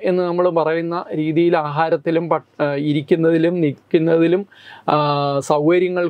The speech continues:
കൊടുക്കുന്നതിലും ഒക്കെ വലിയ വ്യത്യാസമുണ്ട്. ഒരുപക്ഷെ അത് അത്യാവശ്യമായിരിക്കാം ആ മേഖലയുടെ പ്രത്യേകത കൊണ്ട്. പക്ഷേ അത് മറ്റുള്ളവരെ വല്ലാതെ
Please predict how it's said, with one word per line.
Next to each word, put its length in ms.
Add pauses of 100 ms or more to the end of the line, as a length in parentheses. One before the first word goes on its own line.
കൊടുക്കുന്നതിലും 680
ഒക്കെ 320
വലിയ 180
വ്യത്യാസമുണ്ട്. 720 (280)
ഒരുപക്ഷെ 380
അത് 240 (440)
അത്യാവശ്യമായിരിക്കാം 1120
ആ 80
മേഖലയുടെ 500
പ്രത്യേകത 340
കൊണ്ട്. 220
പക്ഷേ 260
അത് 220 (320)
മറ്റുള്ളവരെ 720
വല്ലാതെ 540